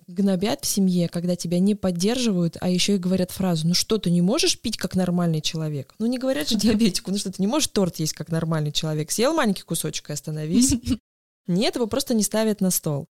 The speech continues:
Speaker 1: И потом, смотрите, у нас в обществе, а, такая интересная ситуация происходит. У нас,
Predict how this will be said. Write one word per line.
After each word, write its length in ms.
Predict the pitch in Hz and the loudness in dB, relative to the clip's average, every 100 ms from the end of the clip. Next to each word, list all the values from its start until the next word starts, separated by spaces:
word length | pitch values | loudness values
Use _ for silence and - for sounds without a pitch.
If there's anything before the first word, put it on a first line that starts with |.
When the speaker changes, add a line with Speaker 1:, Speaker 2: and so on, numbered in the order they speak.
| _ _ _ | _ _ _
Speaker 1:
И 80 | 208 | -2
потом, 300 | 240 262 247 | 0 2 2
смотрите, 480 | 202 214 240 226 - | 2 0 0 -2 -2
у 40 | |
нас 220 | 185 202 208 | 0 0 -2
в 40 | |
обществе, 540 | 240 - 220 208 196 170 _ _ _ _ _ _ _ 190 | -2 0 0 0 0 -2 _ _ _ _ _ _ _ -6
а, 240 | 190 185 | -2 -2
такая 220 | 196 208 | 0 2
интересная 400 | 185 220 226 196 | 2 4 2 2
ситуация 380 | - 226 - - | 0 0 -2 -2
происходит. 560 | 233 220 - 196 170 165 | 0 2 2 0 0 0
У 40 | |
нас, 240 | 190 226 | 0 0